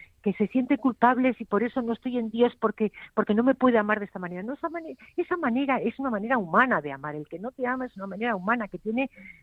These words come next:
tiene un, una limitación, pero es que Dios no, Dios lo abarca todo, y entonces es precioso, y por eso Él está siempre,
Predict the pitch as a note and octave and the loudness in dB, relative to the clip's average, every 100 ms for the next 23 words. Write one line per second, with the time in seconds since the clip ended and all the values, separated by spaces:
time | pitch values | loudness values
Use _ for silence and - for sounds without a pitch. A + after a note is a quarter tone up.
0 | _ - A3 A#3 G3 G3 G3+ G#3 F3 F3 | _ -4 0 0 -2 -4 -4 -4 -8 -12
1 | E3+ G#3+ - G3+ A3 A3 F#3 - D#3+ A3+ | -14 -18 -8 2 4 4 2 -2 -2 2
2 | A3+ F3+ - - - G#3 A3+ - B3+ A#3+ | 2 2 -10 -8 2 2 2 2 2 4
3 | C4 - G3 A3+ C4+ A3+ - _ _ - | 2 -2 0 4 4 2 -4 _ _ -20
4 | - F3+ B3+ C4 G#3+ A#3+ - A#3+ - F#3 | -8 0 2 4 4 4 2 0 2 2
5 | A#3 G3+ D3 - _ - _ F3 F#3+ A#3+ | 2 0 -4 -8 _ -20 _ -6 0 2
6 | A#3+ B3 - _ _ _ _ _ - A3+ | 4 2 0 _ _ _ _ _ 6 6
7 | - - - E3 C#3+ - G#3 E4 - - | 4 -4 0 0 -2 2 6 6 6 -4
8 | D#3 C3+ - _ _ _ _ _ - G#3 | -6 -8 -14 _ _ _ _ _ -4 2
9 | A3 A#3+ - B3+ B3 - - A#3 - _ | 4 6 6 6 6 2 2 0 -2 _
10 | _ - - C#4 D#4 A#3+ - D3 | _ -10 4 6 6 2 -6 -8